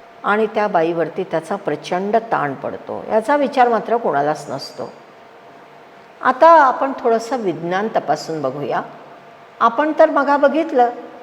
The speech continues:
की मूल होण्यासाठी स्त्री पुरुष दोघांचीही गरज असते.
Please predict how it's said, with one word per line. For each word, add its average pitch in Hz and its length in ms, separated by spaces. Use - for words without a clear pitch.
की 285 100
मूल 277 320
होण्यासाठी 214 680
स्त्री 262 420
पुरुष 202 580
दोघांचीही 196 960
गरज 131 360
असते. 135 340